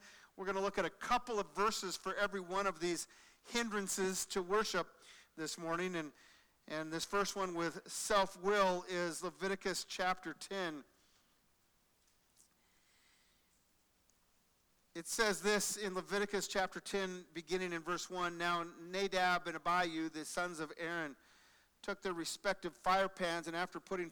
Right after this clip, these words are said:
fire in them, they placed incense in it and offered strange fire before the Lord, which he had not commanded them. And fire came out of the presence of the Lord and consumed them, and they died before the Lord.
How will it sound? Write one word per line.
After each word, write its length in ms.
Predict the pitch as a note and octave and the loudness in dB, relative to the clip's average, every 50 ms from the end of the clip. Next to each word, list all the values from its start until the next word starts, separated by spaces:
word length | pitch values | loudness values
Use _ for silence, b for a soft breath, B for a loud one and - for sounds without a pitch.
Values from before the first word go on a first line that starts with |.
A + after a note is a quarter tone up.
| - - | -4 0
fire 340 | - G3+ B3 C#4 B3 F#3+ E3 | 2 2 4 4 4 2 2
in 100 | E3 D#3 | 0 0
them, 220 | E3 E3 F3+ G3 | -2 -4 -4 -2
they 100 | F#3 E3+ | -4 -4
placed 400 | - - - - G3 F#3 F#3 - | -6 -4 -2 -2 -2 -2 -2 -4
incense 520 | - G3 G3+ A3 - - G3 F3+ E3 - F3 | -6 -6 -6 -6 -6 -6 -6 -6 -6 -6 -6
in 100 | E3+ E3+ | -4 -4
it 140 | F3+ G3 - | -4 -6 -6
and 140 | F3+ E3 D3+ B B B B B B B B - | -8 -10 -12 B B B B B B B B 0
offered 380 | F3+ F#3+ F#3+ - F#3 E3+ - | 0 0 0 0 -4 -6 -6
strange 440 | - - - - G3 F#3+ F#3 F3+ - | -6 -6 -4 -2 -2 -2 -2 -4 -6
fire 420 | - - F#3+ F#3 G3 G3 F3+ E3 | -6 -2 0 2 4 4 4 2
before 280 | D#3 D#3+ D#3 - F#3 F3 | 0 -2 -8 -6 -6 -6
the 80 | D#3+ E3 | -4 -4
Lord, 420 | D#3 D#3+ F3+ F#3+ F3+ E3+ E3 D#3 | -4 -4 -2 0 0 0 0 -2
which 200 | D#3 D#3+ - - | -6 -8 -8 -6
he 140 | - F3+ E3 | -6 -4 -4
had 120 | E3+ E3 | -4 -4
not 240 | D#3+ E3 E3+ - - | -2 -2 -2 -4 -4
commanded 460 | - E3 E3+ E3+ E3 E3 D#3+ D#3+ D3 | -10 -10 -6 -6 -4 -4 -6 -8 -6
them. 220 | C3 C#3 C3 A#2+ A2 _ b b b b b b b b b b b b b _ - | -6 -6 -6 -8 -10 _ b b b b b b b b b b b b b _ -18
And 100 | D#3+ D#3 | -18 -6
fire 280 | - - G3 G3 G3 F#3 | 0 2 4 4 4 2
came 280 | F3 - - G3 F#3 F3+ | 0 -2 -4 -2 0 0
out 180 | F3+ F3+ F3+ | 0 0 0
of 80 | E3+ D#3+ | 0 -4
the 40 | D#3+ | -10
presence 520 | - - G3 G3+ G3+ F3+ F#3 F#3 - - | -4 0 2 2 2 2 -2 -6 -6 -6
of 100 | F#3 D3+ | -6 -6
the 60 | D#3+ | -6
Lord 260 | D#3+ E3 E3+ F3+ F#3 | -6 -2 0 0 0
and 100 | F3+ F3 - | 0 -2 -4
consumed 520 | - D#3+ D3 - - G#3 G#3 G#3 G3 F3+ | -8 -10 -8 -8 -6 -4 -4 -4 -4 -4
them, 140 | E3+ E3+ E3+ | -4 -4 -4
and 80 | E3 D#3+ | -4 -6
they 80 | D#3+ | -6
died 400 | D3+ - E3+ F3 F#3 F#3 F#3 F3+ | -4 -2 0 2 2 2 0 -2
before 280 | F3 D#3 - - F3+ E3+ | -6 -8 -8 -8 -6 -6
the 60 | D#3+ | -6
Lord. 440 | D#3 D#3 E3+ F3+ F3 E3+ E3 D3+ | -6 -4 -2 0 2 2 2 0